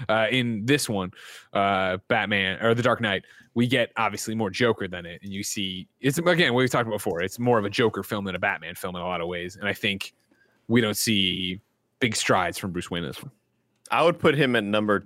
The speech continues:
Speaker 2: two. I know it doesn't matter, but I just really, again, I hate that part where Katie Holmes walks up to him when he's got, he just gets out of the pool with the two models or whatever at, in that restaurant, and he's all soaking wet, and she's like,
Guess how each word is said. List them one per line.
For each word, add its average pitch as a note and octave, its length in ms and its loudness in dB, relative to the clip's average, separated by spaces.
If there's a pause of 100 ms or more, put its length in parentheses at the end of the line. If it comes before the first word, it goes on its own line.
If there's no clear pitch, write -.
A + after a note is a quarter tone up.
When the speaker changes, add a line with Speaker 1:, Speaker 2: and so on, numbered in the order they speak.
Speaker 2:
two. G#2+ 460 -2
I F2+ 120 -2
know G2 140 0
it F#2 80 -4
doesn't F2+ 240 -4
matter, F2 260 0
but F2 160 -2
I E2+ 80 0
just F#2 240 -10
really, F#2 320 0
again, F2 300 0
I D#2 80 -2
hate - 340 -6
that D2+ 240 -2
part C#2+ 300 -4
where D2+ 80 -8
Katie F2+ 320 -6
Holmes E2+ 280 -4
walks E2 280 -2
up D#2 160 -4
to F2 160 -2
him F2 140 -4 (340)
when F#2 140 -2
he's F2+ 180 0
got, F2+ 340 0 (240)
he G#2+ 160 2
just G#2+ 220 0
gets G#2+ 240 0
out G2+ 160 0
of G2 60 -2
the F2+ 60 -4
pool G#2 480 2
with F#2+ 200 0
the F#2+ 80 -4
two G2+ 320 -2
models F2 520 -2
or G2 120 0
whatever F#2+ 340 2
at, F2 260 2
in G2 120 -2
that E2+ 180 0
restaurant, F2+ 640 0
and F2+ 80 -6
he's F#2 120 -6
all F#2 140 2
soaking G2+ 420 0
wet, F2+ 260 0
and F#2 120 -10
she's G#2+ 220 -4
like, F2+ 180 0